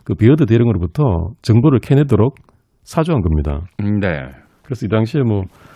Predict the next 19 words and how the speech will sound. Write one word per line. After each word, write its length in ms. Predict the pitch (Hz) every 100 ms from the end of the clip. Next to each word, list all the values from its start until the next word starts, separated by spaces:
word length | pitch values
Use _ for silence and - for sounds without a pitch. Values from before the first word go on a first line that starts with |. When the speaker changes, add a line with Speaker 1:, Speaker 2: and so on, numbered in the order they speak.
| - _ _ _
Speaker 1:
흉무관에게 920 | - 139 131 135 131 143 156 127 107
무기를 380 | 120 101 131 143
지급한다는 540 | 104 98 - 98 92 87
내용이라든지 560 | 80 82 80 76 73 73 80 127 170 _ _
경찰한테 560 | 120 135 - 147 107 107
카빈 220 | 156 160
소총을 380 | 160 139 123 90
지급한다라든지 760 | 98 87 90 87 85 78 78 107 85 76 - _ _ _ _
심지어 340 | - 156 139
미군이 580 | 107 98 110 180 143 101 90
뭐 80 | 92
철수한다, 480 | - 147 - 127 104
이런 180 | 143 135
내용까지도 720 | 95 95 107 92 90 95 151 - _ _ _ _
흘러갔다고 400 | 160 104 85 76
합니다. 340 | 73 71 69 76 _ -
Speaker 2:
북한으로 360 | 107 120 104
넘겼군요. 560 | 101 110 107 92 80 76 -
Speaker 1:
네. 200 | 98 78